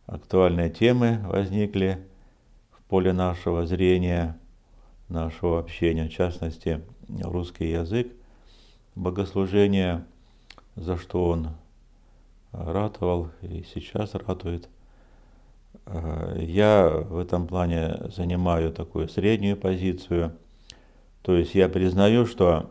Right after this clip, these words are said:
есть в нашем богослужении, э,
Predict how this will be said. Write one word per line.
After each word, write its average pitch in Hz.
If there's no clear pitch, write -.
есть 90
в 90
нашем 90
богослужении, 98
э, 80